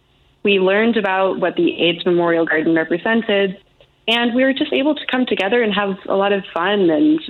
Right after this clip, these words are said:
um, you know, connection over these topics and, and really make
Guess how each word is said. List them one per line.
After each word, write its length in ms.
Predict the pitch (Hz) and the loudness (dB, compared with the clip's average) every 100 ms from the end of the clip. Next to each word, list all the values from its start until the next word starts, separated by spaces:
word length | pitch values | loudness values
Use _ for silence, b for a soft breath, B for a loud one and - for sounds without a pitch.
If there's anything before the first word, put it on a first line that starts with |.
| - | -4
um, 480 | 160 156 156 165 170 - _ - | -2 2 2 2 -4 -20 _ -2
you 120 | 196 | 0
know, 140 | 160 | 0
connection 680 | 156 196 180 185 - 196 160 | 0 0 0 0 0 2 2
over 240 | 170 185 | 0 0
these 220 | 180 165 - | 0 0 0
topics 440 | 180 175 185 - - | -4 -2 -2 -2 -4
and, 300 | 170 160 160 | 0 2 2
and 160 | - 170 | 2 2
really 240 | 180 175 | 2 2
make 220 | 175 165 | 2 0